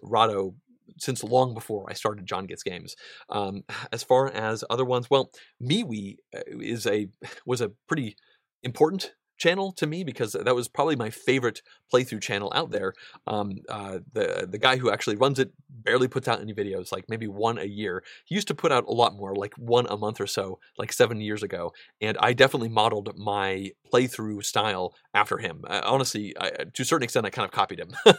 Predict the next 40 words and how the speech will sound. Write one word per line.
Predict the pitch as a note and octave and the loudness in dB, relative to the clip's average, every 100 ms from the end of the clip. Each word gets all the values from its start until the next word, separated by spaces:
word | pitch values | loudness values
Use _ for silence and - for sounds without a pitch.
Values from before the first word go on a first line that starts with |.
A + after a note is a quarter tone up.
| A#3 | 8
<laughs> | - - F#3 - | 4 0 -2 2
I | A2 | 4
really | B2 D#3 C#3 | 4 2 4
liked | B2+ B2+ | 4 2
what | A2+ | 0
he | A2 | -2
was | A2+ | -2
doing. | - C3+ C#3+ C3+ | 0 0 -2 -6
He | A2+ | -2
didn't | B2 G#2 | 0 0
make | A#2+ A#2 | -2 0
that | G2+ | -2
many | G#2 G2+ | -2 -2
videos, | C3+ C#3 C3+ A2+ | 2 6 4 2
and | F#2+ - - _ _ | -8 -12 -20 _ _
I | B2+ | 4
wanted | B2+ B2+ A#2+ A2+ | 6 4 2 0
more | B2 C#3 | 0 2
of | A#2 | 2
those | A#2 A2+ - | 2 2 0
to | G#2+ | -6
exist | F#2 G#2 - | -4 -6 -6
out | F#2 F#2+ | -6 -6
there, | - F2+ | -8 -6
so | G2+ G2 - - - | -6 -6 -10 -20 -10
he | D#3+ | -4
was | E3+ | -4
probably | - B2 A#2+ A2 | 2 4 4 2
my | G#2+ F#2+ | -6 -10
favorite, | F#2 G2 G#2 - - | -4 -4 -4 -8 -10
um, | F#2+ F2 F2+ - | -8 -8 -6 -4
overall. | A2 G#2 F2+ - _ _ _ _ _ _ - | 0 0 -2 -6 _ _ _ _ _ _ -8
As | B3 | 2
far | G#3 | 4
as | F#3 | 4
actually | F3+ D3 | 0 -2
watching | A#2+ G#2 G#2+ C#3 | -4 -4 -4 -4
them | C#3+ C#3+ | -2 -4
these | D3 | 2
days, | D#3+ D#3 | 2 2